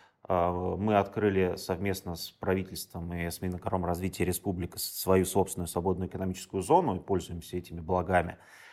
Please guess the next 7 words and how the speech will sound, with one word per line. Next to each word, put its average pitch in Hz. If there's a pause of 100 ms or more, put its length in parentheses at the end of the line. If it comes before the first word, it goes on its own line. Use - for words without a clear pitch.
(160)
Это 98
первое. 90
И 85
второе, 143
у 107
наших 107
акционеров, 139